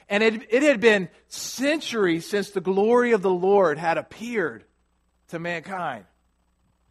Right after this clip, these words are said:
So this was quite significant, wasn't it? So all said, between the presence of the angel and the glory of the Lord,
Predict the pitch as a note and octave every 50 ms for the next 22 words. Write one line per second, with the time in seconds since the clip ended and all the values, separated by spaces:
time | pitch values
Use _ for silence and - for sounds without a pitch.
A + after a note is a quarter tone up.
0 | _ _ _ _ _ _ _ _ _ _ _ _ _ _ _ _ _ _ _ _
1 | _ _ _ _ _ _ _ _ _ _ _ _ _ _ _ _ _ _ _ _
2 | _ _ _ _ _ _ _ _ _ _ _ _ _ _ _ _ _ _ _ _
3 | _ _ _ _ _ - - C#3 D#3+ A3+ A3 - G#3 E3 - - F3+ F3+ E3+ E3+
4 | - - - D3+ D3 E3+ F3+ D#3+ C#3+ - C#3+ A#2+ A2 B2+ C3+ C3+ A#2 A2 G2 D#2
5 | - _ _ _ _ _ _ _ _ _ _ _ _ _ _ _ _ _ _ _
6 | _ _ _ _ _ _ _ _ _ _ _ _ _ _ _ _ _ - - F#3
7 | F#3+ G#3 G#3+ A3+ A#3 A3 - - - A3+ A3 G#3 F3+ F3 - - G3+ G3 F#3 F3
8 | D#3+ - - G#3 G#3+ A3 A3+ G#3 A3+ - G#3+ G3+ F3 E3+ E3 D#3+ E3+ F#3 G3 G3+
9 | F3 F3+ E3+ D#3+ D#3+ D#3 D#3 C#3+ E3 F3 F#3 F#3+ G3 F#3+ F3+ D#3+ D#3 D#3+ E3+ E3+
10 | E3+ D#3+ C#3+ C3+